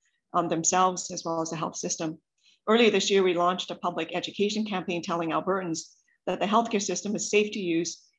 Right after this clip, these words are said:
and that they should come to see us if they think there's something wrong with their health. In the next slide, talk a little bit more about surgeries, because I know that's obviously been a big concern for all of us in the healthcare system. From the previous year, surgical, uh,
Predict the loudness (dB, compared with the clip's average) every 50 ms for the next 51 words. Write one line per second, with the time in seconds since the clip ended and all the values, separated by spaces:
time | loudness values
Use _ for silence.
0 | _ _ -6 -2 -2 0 0 0 0 0 -2 -4 -8 _ _ _ _ -8 -2 0
1 | 0 2 0 0 -2 -2 0 0 0 0 0 -4 -6 -10 _ _ _ -8 -4 -2
2 | -2 -2 0 0 0 0 0 0 0 0 -2 -2 -2 -2 -2 0 0 0 0 -2
3 | -2 -6 -6 -4 -2 -2 -2 -4 -6 -10 _ _ _ _ _ _ _ -6 -4 -2
4 | 0 0 0 0 0 0 0 0 0 -2 -4 -6 -12 _ _ _ _ _ _ _
5 | _ _ _ _ _ _ _ -20 -12 _ 0 0 0 2 2 2 2 2 2 0
6 | 0 2 2 2 2 4 4 4 4 4 2 -2 -8 _ _ _ -6 0 2 4
7 | 4 4 2 0 -4 -4 -4 -6 -8 -6 -4 -2 -2 0 2 2 2 2 0 0
8 | 0 0 2 2 2 0 -2 -4 -4 -4 -4 -4 -2 -2 -4 -4 -4 -8 _ _
9 | _ _ _ -8 -4 -2 -2 -2 -2 -4 -4 -2 -4 -4 -2 -2 0 2 4 4
10 | 4 4 2 0 -2 -4 -4 -4 -6 -10 _ _ _ _ _ _ -6 -4 -4 -4
11 | -2 -2 -2 -2 -2 -4 -6 -6 -6 -6 -6 -4 -6 -4 -4 -4 -4 -4 -6 -8
12 | _ _ _ _ _ _ _ _ _ _ 0 2 2 2 4 4 4 6 6 6
13 | 6 6 4 4 6 6 4 4 2 0 0 0 0 -2 -4 -2 0 0 0 0
14 | -2 -6 -8 -4 -4 -4 -4